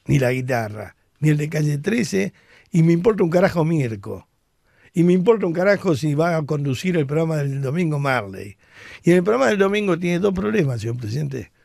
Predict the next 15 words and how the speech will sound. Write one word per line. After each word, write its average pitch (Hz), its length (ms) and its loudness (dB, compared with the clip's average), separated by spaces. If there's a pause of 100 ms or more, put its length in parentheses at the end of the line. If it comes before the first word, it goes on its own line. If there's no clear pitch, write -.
(1300)
A 165 100 4
los 175 160 4
que 180 120 0
ustedes 233 320 2
le 180 80 4
hablaron 170 400 2
y 143 40 2
le 139 120 0
prometieron 147 580 -2
no 139 80 2
tienen 139 240 2
un 127 100 0
peso 131 280 -2
para 123 180 -2
poner. 110 360 -8